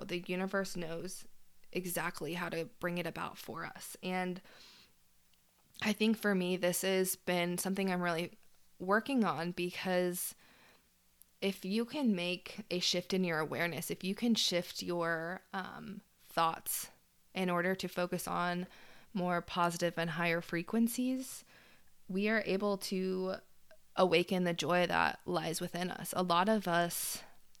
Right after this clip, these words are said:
are alive in this same era because we're all struggling. We're all going through similar pains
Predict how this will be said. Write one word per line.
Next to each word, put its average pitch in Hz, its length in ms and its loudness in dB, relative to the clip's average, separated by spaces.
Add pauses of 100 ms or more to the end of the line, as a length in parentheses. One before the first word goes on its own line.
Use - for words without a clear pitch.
(520)
are 165 560 -2
alive 190 400 4
in 214 140 4
this 175 180 0
same 185 480 0
era 175 440 2
because 180 360 0
we're 180 200 -2
all 180 200 2
struggling. 175 480 0
We're 175 140 0
all 185 220 2
going 185 320 0
through 175 380 0 (600)
similar 175 1000 4
pains 175 600 0